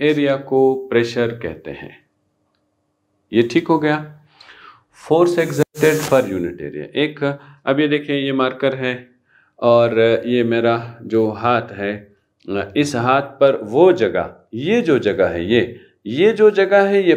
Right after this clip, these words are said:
per unit area है। अब ये क्या करेगा, मेरे हाथ पर ये, इस इतने एरिया पर ये ज-, फोर्स डाल रहा है, तो हम ये कहते हैं ये प्रेशर पड़ रहा है। तो इसके लिए हमने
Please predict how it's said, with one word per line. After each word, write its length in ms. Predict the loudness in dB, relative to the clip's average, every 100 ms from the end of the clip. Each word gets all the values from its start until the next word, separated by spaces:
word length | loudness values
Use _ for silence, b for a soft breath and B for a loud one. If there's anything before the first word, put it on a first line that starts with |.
| 4
per 80 | 2 2
unit 420 | -2 -6 -8 -10
area 340 | -12 -12 -14 -18
है। 100 | -20 -20 b b b
अब 160 | -6 -4
ये 160 | -2 0
क्या 200 | 0 0
करेगा, 460 | 0 -2 0 -2
मेरे 240 | 0 0 0
हाथ 260 | 0 -2 0
पर 120 | 0 2
ये, 280 | -2 -4 B B B
इस 420 | 0 0 -10 -6 -4
इतने 340 | -2 0 0 0 4
एरिया 400 | 4 4 2 2
पर 500 | -2 -4 -4 -16 _ 0
ये 140 | 0
ज-, 180 | 0 -8 -16 _
फोर्स 480 | 0 6 6 4 -8 -2
डाल 260 | -2 -2
रहा 320 | -6 -6 -2 0
है, 260 | 2 0 -2 B B
तो 60 | -4
हम 120 | -2
ये 60 | -2
कहते 300 | -4 -8 -10
हैं 560 | -6 -6 -8 -12 -20 -8
ये 100 | -8
प्रेशर 680 | -6 0 2 0 -6 -4 -4 -8 -12 -8
पड़ 180 | -6 -8 -14 -12
रहा 320 | -12 -12 -14 -14
है। 200 | -14 -14
तो 180 | -10 -10
इसके 260 | -8 -6
लिए 120 | -4
हमने 300 | -4 -2 -2